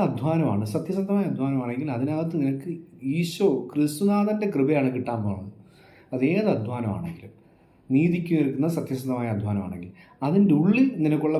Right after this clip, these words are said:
ഭൗതിക നേട്ടവും നിനക്ക് പങ്കുവയ്ക്കാനുള്ളതും എല്ലാം ഉണ്ടായിരിക്കും. ഇതാണ് മറ്റൊരു ആലങ്കാരികമായുള്ള അർത്ഥം നമുക്ക് കാണാൻ സാധിക്കും. നമുക്ക് ഈശോ നൽ-, ഈശോ എന്ന മീനെ പിടിക്കാൻ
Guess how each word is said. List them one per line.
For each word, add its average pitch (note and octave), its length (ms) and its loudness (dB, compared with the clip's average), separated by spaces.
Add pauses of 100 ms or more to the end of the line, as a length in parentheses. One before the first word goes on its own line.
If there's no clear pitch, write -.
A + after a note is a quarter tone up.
ഭൗതിക C3 380 2
നേട്ടവും A2+ 400 -2
നിനക്ക് C#3+ 240 -2
പങ്കുവയ്ക്കാനുള്ളതും B2 640 -2
എല്ലാം G#2+ 220 -2
ഉണ്ടായിരിക്കും. F2+ 400 -12 (100)
ഇതാണ് C3+ 320 0 (440)
മറ്റൊരു C3 340 -4
ആലങ്കാരികമായുള്ള A2 680 -4
അർത്ഥം - 280 -10
നമുക്ക് G2+ 200 -8
കാണാൻ G2 200 -2 (100)
സാധിക്കും. F2 360 -14 (480)
നമുക്ക് A2 300 -4 (280)
ഈശോ A2+ 260 -4 (540)
നൽ-, A2 240 -2 (160)
ഈശോ D#3+ 340 0 (240)
എന്ന C3 220 4 (760)
മീനെ D3 400 4
പിടിക്കാൻ G#2+ 400 -4